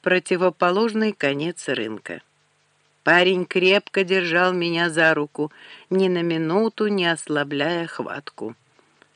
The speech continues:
«Пусти, дурак, никуда я не сбегу!» Наконец не выдержала я. «Мне и самой Рашид нужен». «Это для страховки». «Ты там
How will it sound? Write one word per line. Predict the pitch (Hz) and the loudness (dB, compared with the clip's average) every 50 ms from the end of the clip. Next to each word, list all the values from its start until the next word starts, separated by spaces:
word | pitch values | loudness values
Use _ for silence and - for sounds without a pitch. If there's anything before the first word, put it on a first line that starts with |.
| _ _ _ _ _ _ | _ _ _ _ _ _
«Пусти, | - 196 170 - - - - 294 | -4 -4 -4 -4 -4 0 2 2
дурак, | 220 170 175 160 156 139 123 - - - - - | 2 2 2 2 2 2 0 -2 -6 -16 -10 -6
никуда | 165 175 156 - 175 165 185 196 208 | -6 -4 -2 -2 0 4 6 6 6
я | 220 | 6
не | 220 220 226 | 4 0 -2
сбегу!» | 202 202 254 269 196 160 151 135 - _ _ _ _ _ _ _ _ _ _ _ _ - | 0 0 0 0 0 0 -4 -4 -4 _ _ _ _ _ _ _ _ _ _ _ _ -2
Наконец | 185 185 156 - 170 165 156 160 165 160 - - | -2 -2 0 0 0 0 0 -2 -4 -4 -6 -6
не | - 175 165 160 | -4 -4 -4 -4
выдержала | 151 151 160 156 143 151 151 147 147 151 147 143 143 | -4 -4 -6 -4 -2 -2 -2 -2 -2 -2 -2 -2 -2
я. | 143 143 147 143 139 143 _ _ _ - - - - - - - _ | -2 -2 -2 -4 -6 -8 _ _ _ -20 -20 -20 -20 -20 -20 -12 _
«Мне | - 185 208 240 254 | 0 2 4 4 4
и | 233 | 4
самой | - - 262 262 262 247 196 165 | 2 2 2 4 4 4 4 4
Рашид | 165 165 160 - - 170 160 147 | 4 4 2 2 0 0 0 0
нужен». | 151 160 151 143 139 139 139 135 139 143 _ _ _ _ _ _ _ _ _ _ _ _ _ _ _ _ _ _ _ _ _ _ _ _ _ _ | 0 -2 -2 -2 -2 -4 -4 -6 -6 -8 _ _ _ _ _ _ _ _ _ _ _ _ _ _ _ _ _ _ _ _ _ _ _ _ _ _
«Это | - 233 226 214 - - 208 202 196 196 196 | 4 6 6 6 6 6 6 8 8 6 6
для | 180 170 196 185 175 | 4 2 2 2 2
страховки». | - - - 165 160 - - - 107 92 - - - 104 - - _ _ _ _ _ _ _ _ _ _ _ - _ _ - - - - - _ _ _ _ _ | 2 2 2 2 2 0 -2 -8 -8 -8 -10 -10 -10 -12 -12 -12 _ _ _ _ _ _ _ _ _ _ _ -20 _ _ -20 -20 -20 -20 -20 _ _ _ _ _
«Ты | - - 202 | 0 0 2
там | - - 233 226 233 226 214 | 6 6 6 6 6 2 0